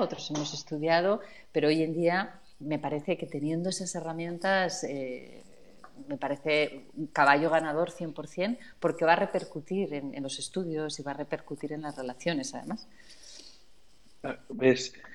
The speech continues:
Speaker 2: em, sería como, eh, yo soy un poco, eh, me encantan los americanos que empiezan a juntar palabras y conceptos, y entonces les sale una palabra nueva.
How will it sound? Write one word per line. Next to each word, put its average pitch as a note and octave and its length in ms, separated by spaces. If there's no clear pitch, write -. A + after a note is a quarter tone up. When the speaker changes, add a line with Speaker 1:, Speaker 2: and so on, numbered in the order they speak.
Speaker 2:
em, C3 640
sería C#3 360
como, D3+ 1000
eh, G2+ 400
yo G#2 120
soy A#2 140
un G#2 80
poco, A2 560
eh, - 160
me G#2+ 140
encantan A#2 320
los A#2 120
americanos A2+ 440
que - 80
empiezan G#2+ 240
a G#2 40
juntar G#2 320
palabras A2+ 460
y A2+ 140
conceptos, - 500
y A2+ 40
entonces A2+ 260
les A2+ 80
sale A#2+ 200
una A#2 120
palabra A2+ 260
nueva. A#2 320